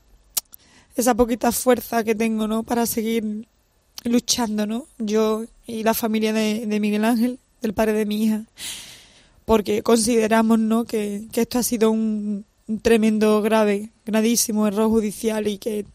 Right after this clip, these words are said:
estamos, tenemos que estar todos unidos luchando, ¿no?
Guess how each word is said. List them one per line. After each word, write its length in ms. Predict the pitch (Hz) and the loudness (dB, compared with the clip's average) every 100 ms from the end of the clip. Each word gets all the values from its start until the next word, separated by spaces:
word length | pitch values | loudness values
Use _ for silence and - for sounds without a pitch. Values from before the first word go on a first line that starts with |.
| _ 226 | _ -12
estamos, 280 | - 214 214 | -2 -2 2
tenemos 260 | 233 254 | 2 4
que 60 | 262 | 2
estar 280 | - 226 208 | 0 0 0
todos 240 | - 220 220 | 2 4 4
unidos 260 | 214 214 | 4 4
luchando, 460 | 226 240 240 214 208 | 4 2 -2 0 -2
¿no? 200 | 202 254 | -2 -4